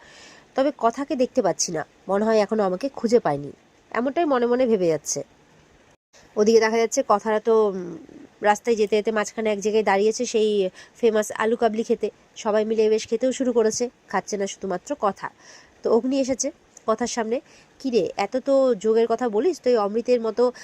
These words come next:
আহ, যে আলু কাবলিটা, সেটা একবার খেয়ে দেখ, টেস্ট করে দেখ", কিন্তু কথা কিন্তু কিছুতেই খাবে না।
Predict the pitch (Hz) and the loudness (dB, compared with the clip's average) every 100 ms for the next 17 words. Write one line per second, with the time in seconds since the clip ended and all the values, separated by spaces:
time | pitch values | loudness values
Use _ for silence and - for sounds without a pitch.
0 | - - 190 185 214 214 180 226 240 220 | -18 -6 -4 0 0 2 0 -2 -4 -4
1 | 196 180 202 208 202 220 - 247 285 226 | -4 -6 -6 -6 -6 -8 -4 -2 -2 -4
2 | 196 - - 269 262 170 - - 208 254 | -6 -8 -8 -4 -2 -2 -6 -12 -10 -8
3 | 190 180 202 220 311 247 226 196 - 190 | -8 -8 -10 -12 -12 -12 -4 -4 -4 -10
4 | 156 - | -10 -12